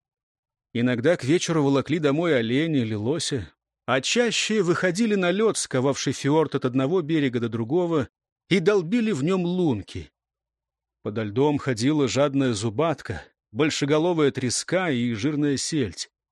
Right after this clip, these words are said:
Зима выдалась холодная, и лед был надежный.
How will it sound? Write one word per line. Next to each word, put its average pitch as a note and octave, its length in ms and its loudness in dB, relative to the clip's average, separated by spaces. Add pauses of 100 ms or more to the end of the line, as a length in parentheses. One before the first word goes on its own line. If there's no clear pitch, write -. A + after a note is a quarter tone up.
(500)
Зима G3+ 320 2
выдалась F#3+ 340 2
холодная, C#3+ 680 -2
и - 20 -2
лед B2+ 200 0
был A#2 120 -2
надежный. G#2 680 -4